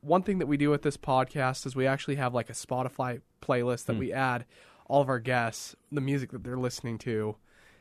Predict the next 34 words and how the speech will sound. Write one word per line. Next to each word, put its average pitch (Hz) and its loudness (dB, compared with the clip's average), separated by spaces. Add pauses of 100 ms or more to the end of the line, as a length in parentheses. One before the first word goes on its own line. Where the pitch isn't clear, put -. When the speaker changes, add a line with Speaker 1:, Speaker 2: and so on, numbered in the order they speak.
(120)
Speaker 1:
and 123 -4
we'll 110 -2
share 127 0
it 117 0
out 117 0
after 120 -6
each 117 -4
episode. 113 -6
And 110 -6
so 113 -2 (260)
we 165 4
wanna 233 10
know 247 12
what's 233 6
on 220 8
your 190 8
playlist, 156 6
and 147 2
then, 147 6
uh, 135 4
during 185 6
your 180 2
free 214 -2
time, 143 2
what 156 2
shows 180 2
are 160 0
you 123 0
watching? 113 -2
Like, 113 -10
what 170 2
are 208 4
you 170 2
into? 143 2